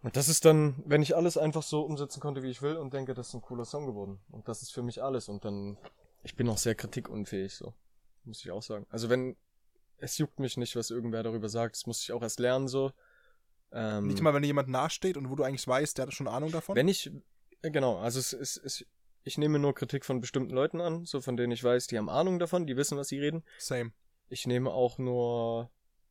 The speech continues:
Speaker 1: oder auch, also ich kann, ich kann mir Kritik von anderen Leuten anhören, aber auch nur, wenn sie sachlich formuliert ist und auch wenn sie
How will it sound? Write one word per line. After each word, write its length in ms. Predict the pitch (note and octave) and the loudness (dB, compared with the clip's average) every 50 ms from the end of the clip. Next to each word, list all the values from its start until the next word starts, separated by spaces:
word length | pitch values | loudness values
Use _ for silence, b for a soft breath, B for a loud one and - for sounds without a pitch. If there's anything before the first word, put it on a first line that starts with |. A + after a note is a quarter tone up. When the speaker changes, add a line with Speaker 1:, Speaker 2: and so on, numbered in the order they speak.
| _ _ _ _ _ _ _ _ _ _ _ _ _ _ _ _ _ _ _ - | _ _ _ _ _ _ _ _ _ _ _ _ _ _ _ _ _ _ _ 0
Speaker 1:
oder 260 | C3 D3 D#3 D3 B2+ | 4 6 8 8 8
auch, 260 | C3+ C3+ C3+ C3 - - | 8 8 8 6 4 -2
also 160 | - C3 - A#2+ | -6 -4 -4 -2
ich 100 | - - | -2 0
kann, 320 | - D3+ E3 F#3+ F3 - - | 2 4 4 4 4 0 -4
ich 120 | A2+ - | -8 -4
kann 160 | - C#3 D3 | 0 2 2
mir 180 | D#3 D3+ C#3+ C3 | 4 4 2 0
Kritik 360 | - - B2 - - D#3 - | -2 -4 -6 -6 -6 -6 -4
von 160 | - C#3 B2 | -4 -4 -4
anderen 260 | - C3+ C3+ C3 B2+ | -2 0 0 2 4
Leuten 200 | B2 B2 A#2+ - | 4 4 4 2
anhören, 260 | - C#3+ E3+ G3 G#3 G3 | 0 0 0 0 2 2
aber 280 | D#3+ D#3 D3+ D#3 - - - | 4 4 4 2 0 -2 -2
auch 180 | D#3+ D#3+ - | 0 0 2
nur, 180 | - D#3+ E3 E3 | 4 4 4 4
wenn 120 | D#3+ D3 | 4 4
sie 160 | C#3 C#3 C#3 C3+ | 2 2 0 2
sachlich 440 | B2 C3 C3+ C3+ C3+ C#3 C3+ - | 4 6 6 6 4 2 -4 -2
formuliert 420 | - C#3 C3+ C3 B2+ C#3 D3 D3 - | -2 -2 0 2 2 2 2 0 0
ist 120 | - - | -4 -6
und 100 | A#2+ - | -4 -2
auch 160 | G2 C3 - | 0 0 0
wenn 120 | B2+ B2 B2 | 0 0 0
sie 300 | A2+ A#2+ A#2+ B2 B2 B2 | 0 0 2 2 2 2